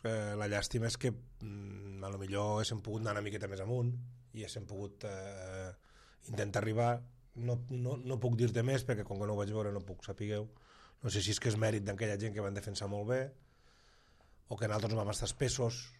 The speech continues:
Eh, bueno, el fet és que vam perdre, era un partit que es podia perdre, vull dir que no...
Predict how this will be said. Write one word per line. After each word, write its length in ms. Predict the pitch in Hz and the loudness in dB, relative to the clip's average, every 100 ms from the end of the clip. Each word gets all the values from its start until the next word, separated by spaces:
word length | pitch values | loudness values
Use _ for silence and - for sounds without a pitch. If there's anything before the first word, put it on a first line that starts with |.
| - - - - 131 | -20 -20 -20 -20 -14
Eh, 500 | 101 95 95 92 92 | -10 -8 -6 -8 -8
bueno, 180 | 90 - - - | -10 -12 -18 -10
el 80 | 107 | -6
fet 200 | - 120 | -2 -2
és 100 | 120 | 0
que 120 | - | 2
vam 200 | 113 110 | 2 4
perdre, 360 | 98 135 139 165 | 8 10 12 10
era 100 | 127 | 10
un 80 | 101 | 8
partit 200 | 107 101 | 6 6
que 60 | 104 | 4
es 20 | |
podia 300 | - 98 92 | 4 4 4
perdre, 340 | 101 110 131 135 | 6 8 8 8
vull 200 | 95 82 | 4 0
dir 120 | 85 | -2
que 80 | 87 | 0
no... 400 | 87 85 80 | 0 2 0